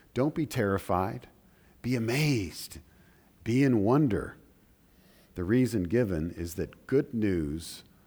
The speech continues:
of great joy has come to earth, to the shepherds.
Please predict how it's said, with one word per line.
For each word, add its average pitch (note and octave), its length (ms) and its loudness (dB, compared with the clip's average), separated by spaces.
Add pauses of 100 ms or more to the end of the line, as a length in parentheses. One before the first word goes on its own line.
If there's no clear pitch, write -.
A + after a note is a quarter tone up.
(260)
of C#2+ 180 -10
great F#2 380 -2
joy C#2+ 540 -6 (680)
has E2 240 -8
come E2+ 440 -4 (460)
to - 160 -12
earth, - 460 -8 (640)
to G2 100 -10
the E2+ 100 -8
shepherds. D2 680 -10